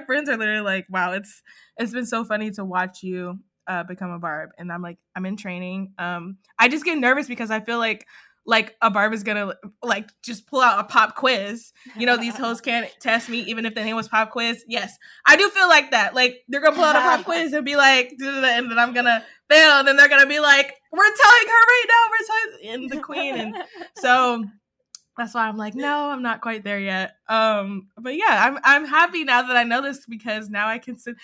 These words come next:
Speaker 1: um, I can send you some of the memes. There's somebody else who works, uh, where
Speaker 2: Please.
Speaker 1: we work,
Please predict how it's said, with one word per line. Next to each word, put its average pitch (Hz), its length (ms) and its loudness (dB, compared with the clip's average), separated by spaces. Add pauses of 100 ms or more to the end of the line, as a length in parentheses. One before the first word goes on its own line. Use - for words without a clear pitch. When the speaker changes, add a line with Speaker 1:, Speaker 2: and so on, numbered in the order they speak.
(440)
Speaker 1:
um, 247 340 2
I 233 120 0
can 240 180 -10
send 233 220 -10
you 233 120 -8
some 220 200 -12
of 214 100 -8
the 208 100 -10
memes. 208 360 -8
There's 240 260 -6
somebody 247 320 -6
else 202 400 -8
who 220 220 -8
works, 196 340 -10 (260)
uh, 196 140 -6
where 196 140 -10
Speaker 2:
Please. - 80 -8
Speaker 1:
we 196 40 -8
work, 214 220 -10